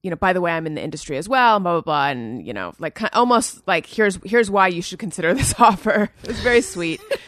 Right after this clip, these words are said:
Speaker 1: Like, his, you know, like, "I was in a relationship for seven years. I got out of it, like, a year and a half ago, blah, blah, blah. I'm,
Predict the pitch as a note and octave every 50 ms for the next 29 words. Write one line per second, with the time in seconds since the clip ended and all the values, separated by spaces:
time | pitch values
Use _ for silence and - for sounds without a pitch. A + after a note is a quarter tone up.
0 | - C#5+ - G#3+ A#3 - D#4 C4 G#3 F#3+ - - A3+ G3+ F3+ F3 E3 D3+ D3+ D3+
1 | - D#3+ E3+ E3 E3+ D#3 E3+ E3 E3 D#3 D#3 D#3 D#3 D3 C#3+ _ - - D#3+ -
2 | G2+ F#3+ A#3+ B3 A#3+ A#3 G#3+ G3 E3+ - D3+ B2+ A#2+ C3 - - - - - -
3 | D3 C#3 C3 G#2+ F3+ F3+ G#3+ G#3 G3 - F3+ F#3 F3 D#3+ D3 C#3 - C#3+ D3+ D#3+
4 | F#3+ F#3 E3+ E3 D#3+ D3+ C#3 C#3+ C#3 C3+